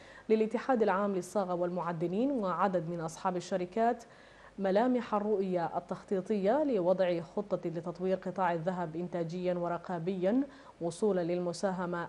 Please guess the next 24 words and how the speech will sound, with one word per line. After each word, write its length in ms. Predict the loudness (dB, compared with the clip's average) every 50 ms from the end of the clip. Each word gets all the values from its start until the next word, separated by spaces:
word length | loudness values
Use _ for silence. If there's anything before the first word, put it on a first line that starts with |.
| -4
الكاملة 680 | -4 -4 -4 -2 2 2 2 2 2 0 0 0 0 -2
في 180 | 0 0 0 2
دفع 380 | 2 2 2 2 0 -4 -4
الاقتصاد 560 | -2 -4 -4 -6 -8 -8 -2 0 0 2 2
الوطني. 540 | 2 2 2 0 0 0 -4 -6 -6 -6 -10 -10 -14 -20 -20 -20 -20 -20 -20 -20 -20 -16 -2 6
وعكفت 600 | 8 10 10 10 10 8 6 4 2 2 0 0
اللجان 580 | 2 2 2 2 4 4 2 2 2 2 0 2
التي 400 | 2 2 2 2 0 0 -4 -2
تعمل 440 | 0 0 0 0 0 -2 -2 -2
في 140 | -2 -2 -4
تطوير 500 | -4 -4 -4 -2 -2 0 0 0 0 0
ومعالجة 760 | 0 0 0 0 0 0 0 0 0 0 -2 -2 -2 -4 -6 -6 -4
قضايا 340 | -4 -2 0 2 2 2
التعدين 540 | 0 0 -2 -2 -2 -2 -2 0 0 2 2
اجتماعاتها 760 | 0 0 0 -2 -2 0 0 0 0 -2 -2 -2 -4 -4 -4
بشكل 520 | -4 -6 -8 -6 -6 -8 -6 -4 -4 -4
متواصل 840 | -4 -2 -4 -4 0 0 0 2 2 2 0 0 2 2 2 2 0 -2 -6 -14 -20 -20 -18 -10 -2
لوضع 440 | 0 2 4 4 4 4 4 2 2
رؤيتها 580 | 0 0 0 2 0 0 0 -2 -4 -2 -2 -2
بجانب 600 | -2 -2 -2 0 0 0 0 -2 -2 -4 -4 -4 -4
رؤية 320 | -2 0 0 2 2 0 0 -2
الآلية 340 | -2 -2 -2 -2 0 0 0
الاقتصادية 600 | 0 0 -2 -4 -6 -4 -2 -2 -2 0 2 2
العليا 520 | 2 4 4 2 2 4 2 2 2 2